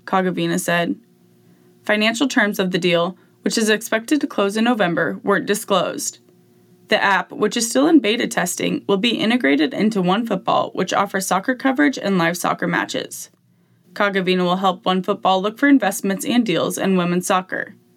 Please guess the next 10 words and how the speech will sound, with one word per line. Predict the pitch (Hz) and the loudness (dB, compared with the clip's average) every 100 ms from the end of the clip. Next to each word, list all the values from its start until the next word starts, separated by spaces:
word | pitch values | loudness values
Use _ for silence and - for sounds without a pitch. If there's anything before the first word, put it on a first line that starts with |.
| - _ _ _ | -20 _ _ _
Several | - - 208 190 | -4 0 2 2
of | 185 185 | 0 0
Gloria's | 190 190 185 | 2 2 2
investors | 202 196 165 196 208 196 | 0 0 0 0 -4 -2
will | 196 | -2
transfer | 190 233 262 - 311 | -2 0 0 2 4
their | 302 | 6
investments | 262 160 190 196 185 - | 6 4 0 0 -2 -2
to | 202 | -2
OneFootball, | 196 196 208 190 175 156 - | 0 0 -2 0 -2 -4 -6